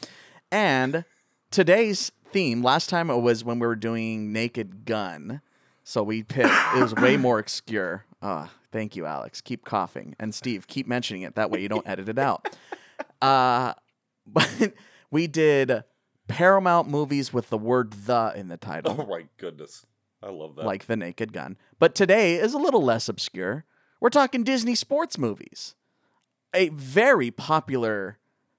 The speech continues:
Speaker 1: category of film. And I feel like Disney does a great job with their sports movies. Family friendly,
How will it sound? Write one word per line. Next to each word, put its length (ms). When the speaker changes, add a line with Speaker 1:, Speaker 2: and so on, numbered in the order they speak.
Speaker 1:
category 580
of 60
film. 440
And 80
I 60
feel 220
like 180
Disney 280
does 140
a 60
great 400
job 300
with 100
their 100
sports 360
movies. 240
Family 360
friendly, 520